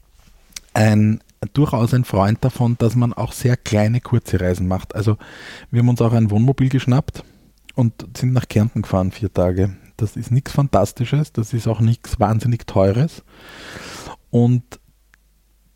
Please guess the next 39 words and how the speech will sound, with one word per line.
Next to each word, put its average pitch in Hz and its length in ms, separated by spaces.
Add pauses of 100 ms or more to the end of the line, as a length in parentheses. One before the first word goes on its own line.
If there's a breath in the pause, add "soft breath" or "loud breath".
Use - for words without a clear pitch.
(1080)
da 123 180
funktioniert 143 600
diese 131 180
Systematik 120 680
so - 80
schön, 123 220
dass 120 120
du - 100
gemeinsam 113 480
eine 131 140
Höhle 107 360
hast. 123 240
Das 113 100
ist 120 100
auch 113 60
für - 140
kleine 104 260
Kinder 113 300
schon 107 180
so 113 160
lustig, 104 420
nicht? 98 220
Mit 101 140
den 110 100
Eltern 110 380
im, 110 100 (160)
im 120 140 (100)
eigenen, 110 520
also 117 140
in 120 120
einem 110 240
Raum 98 480
und, 110 160
und 120 200
das 110 120
ist - 120
gleichzeitig - 500
das - 200
Auto. 110 560